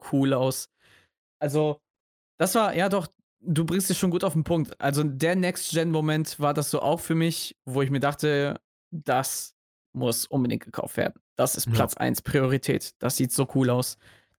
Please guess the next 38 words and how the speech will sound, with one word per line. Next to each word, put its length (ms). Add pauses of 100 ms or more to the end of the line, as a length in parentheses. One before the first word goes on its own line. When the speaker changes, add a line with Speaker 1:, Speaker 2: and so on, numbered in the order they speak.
Speaker 1:
Demon's 240
Souls. 480 (560)
Ey, 440
ich 140
kann, 280
ich 180
weiß 240
nicht, 180
ich 200
war 180
da 200
die 100
ganze 260
Zeit, 300
das 100
Gameplay, 300
das 160
sie 60
ja 80
gewählt 380
haben, 360 (560)
wie 160
ich 80
verstanden 400
habe, 220
ist 260
wohl 400
die 240
Tutorial-Sektion. 1400 (220)
Das 120
ging 160
ja 80
bis 160
zum, 400 (140)
bis 160
zum 260
Tutorial-Boss 800
wohl. 280